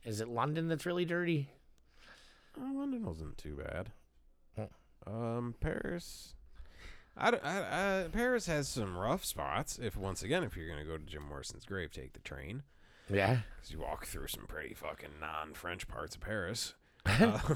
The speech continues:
Speaker 2: <laughs>
Speaker 1: Okay.
Speaker 2: like, did we cross an ocean at some point?
Speaker 1: Uh-huh. <laughs>
Speaker 2: I feel like
Speaker 1: Wow.
Speaker 2: we're in a different type of country here.
Speaker 1: Wow.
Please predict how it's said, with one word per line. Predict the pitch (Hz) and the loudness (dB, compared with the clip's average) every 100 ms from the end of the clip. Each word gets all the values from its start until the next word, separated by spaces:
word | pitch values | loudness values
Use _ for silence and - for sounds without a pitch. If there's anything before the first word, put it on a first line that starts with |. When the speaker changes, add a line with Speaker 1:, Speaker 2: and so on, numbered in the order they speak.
| - | 4
Speaker 2:
<laughs> | 156 - | 2 4
Speaker 1:
Okay. | 117 113 101 160 113 - 113 - - 127 | 4 6 8 8 6 0 -2 -4 0 2
Speaker 2:
like, | 123 117 92 | 4 4 2
did | 78 | 0
we | 95 | -2
cross | 202 - 185 190 | -2 2 0 0
an | - | 0
ocean | 117 180 190 185 | 0 0 -4 -4
at | 180 | -6
some | 175 180 | -6 -4
point? | 185 190 185 | 0 0 -2
Speaker 1:
Uh-huh. | 123 127 120 147 | -4 -2 0 0
<laughs> | |
Speaker 2:
I | - 175 - - - - - - | 2 2 2 -2 -4 -6 -6 -2
feel | 175 | 2
like | |
Speaker 1:
Wow. | 175 | 4
Speaker 2:
we're | 151 | 6
in | |
a | 127 | 4
different | 101 87 147 117 92 - | 0 0 -2 -2 -6 -4
type | 147 123 | -2 -2
of | |
country | 92 127 78 | 0 -2 -4
here. | 80 - - - | -10 -12 -14 -6
Speaker 1:
Wow. | 80 131 | 2 4